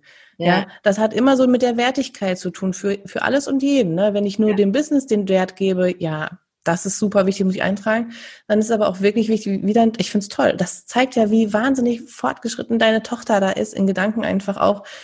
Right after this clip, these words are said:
Speaker 2: "Hey, was ist mit uns?" Ja, und das auch einzufordern, super. Also ich mein, was Besseres kann ja eigentlich nicht passieren. Wer von uns in unserem <laughs> Alter sagt dann schon, "Ah ja, ich hätte aber auch gern einen Termin für mich", so, ne? Ist doch genial. Also ich mein, da ist deine Tochter dir in Anführungszeichen ja schon meilenweit voraus. Ist
Speaker 1: Ja.
Speaker 2: ja genial. Und,
Speaker 1: Ja.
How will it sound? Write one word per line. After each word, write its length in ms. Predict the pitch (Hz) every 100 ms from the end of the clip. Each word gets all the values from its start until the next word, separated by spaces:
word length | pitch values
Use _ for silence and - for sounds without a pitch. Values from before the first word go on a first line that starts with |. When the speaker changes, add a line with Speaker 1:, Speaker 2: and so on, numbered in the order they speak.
| - _
Speaker 2:
"Hey, 240 | - 240
was 160 | 170 151
ist 140 | 196 -
mit 140 | 233
uns?" 240 | 254 240
Ja, 80 | 196
und 100 | 190
das 120 | 196
auch 100 | 196
einzufordern, 720 | - - 320 359 - 156 156 180
super. 420 | 233 320 208 147
Also 120 | 175
ich 120 | 185
mein, 220 | 190 190 185 - - - -
was 140 | 180
Besseres 320 | 214 226 233
kann 160 | - 233
ja 100 | 233
eigentlich 200 | - 233
nicht 140 | 247 233
passieren. 400 | 220 220 247 180
Wer 120 | 196
von 180 | 220 196
uns 280 | 226 262
in 140 | - 202
unserem 340 | 233 247 196 196
<laughs> 0 |
Alter 300 | 220 240 220
sagt 260 | 202 208
dann 120 | 214
schon, 280 | 208 214 202 - - - -
"Ah 80 | 240
ja, 280 | 214 208
ich 120 | 214 214
hätte 120 | 233
aber 120 | 226
auch 120 | 214
gern 120 | - 254
einen 80 | 240
Termin 320 | 214 202 208
für 160 | -
mich", 260 | 214 240 247
so, 140 | 226
ne? 200 | 208 202 202 - _
Ist 120 | 220 233
doch 120 | 233
genial. 360 | 247 240 208
Also 160 | - 190
ich 120 | 190
mein, 180 | 202 202
da 60 | 202
ist 160 | 214
deine 140 | 214 208
Tochter 320 | 240 226 208
dir 200 | 190 214
in 80 | 247
Anführungszeichen 520 | 208 220 233 233 214
ja 80 | 214
schon 320 | 202 208 202 _
meilenweit 460 | 196 226 220 226
voraus. 560 | 226 220 226 208 240 247
Ist 100 | 202
Speaker 1:
Ja. 80 | 208
Speaker 2:
ja 100 | 214
genial. 500 | 220 233 262 190 226 -
Und, 180 | 190
Speaker 1:
Ja. 60 | 196